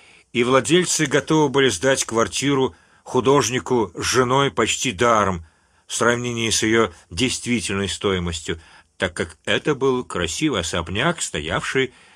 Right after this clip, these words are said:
на живописной лужайке. Хозяева спросили с них двенадцать долларов в месяц. Миссис Дизнес, жена фабриканта, была так очарована Анжелой,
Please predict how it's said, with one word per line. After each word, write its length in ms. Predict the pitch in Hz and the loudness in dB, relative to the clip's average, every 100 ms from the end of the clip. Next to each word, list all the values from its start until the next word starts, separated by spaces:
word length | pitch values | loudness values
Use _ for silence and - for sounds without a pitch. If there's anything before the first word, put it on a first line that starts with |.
| _ - | _ -8
на 160 | 87 | -6
живописной 720 | 87 87 80 80 113 - 120 | -4 -4 -4 -4 -4 -4 -8
лужайке. 640 | 101 85 82 71 67 - - _ _ _ _ _ _ _ _ _ _ _ - - | -8 -6 -6 -8 -10 -20 -20 _ _ _ _ _ _ _ _ _ _ _ -20 -4
Хозяева 460 | 165 156 180 165 | 2 4 6 6
спросили 560 | 156 - 139 - 156 147 | 4 2 2 2 0 0
с 140 | - | -2
них 280 | 139 135 - _ _ _ _ _ _ _ | -2 -4 -4 _ _ _ _ _ _ _
двенадцать 640 | - 127 185 214 - 123 82 | -4 0 2 0 -2 -4 0
долларов 580 | 113 139 120 104 - - | 0 2 0 -2 -6 -12
в 160 | 90 82 | -10 -6
месяц. 560 | 90 85 85 78 - _ _ _ _ _ _ _ _ _ _ _ - - 120 | -4 -4 -6 -10 -14 _ _ _ _ _ _ _ _ _ _ _ -20 -14 -2
Миссис 460 | 147 156 139 - - - _ _ _ _ | -2 0 -2 -4 -8 -20 _ _ _ _
Дизнес, 640 | 95 143 185 131 107 101 - | -4 2 4 4 0 -2 -2
жена 340 | 104 123 117 | -2 0 0
фабриканта, 800 | 107 104 101 98 95 90 92 85 - _ _ - | 0 0 -2 0 0 0 -4 -6 -10 _ _ -4
была 280 | 101 127 143 | 2 2 2
так 260 | 160 - | 0 -2
очарована 720 | - 131 - 135 185 170 143 - | -2 0 4 6 6 6 2 2
Анжелой, 640 | 110 95 85 85 85 | 0 0 -2 -4 -4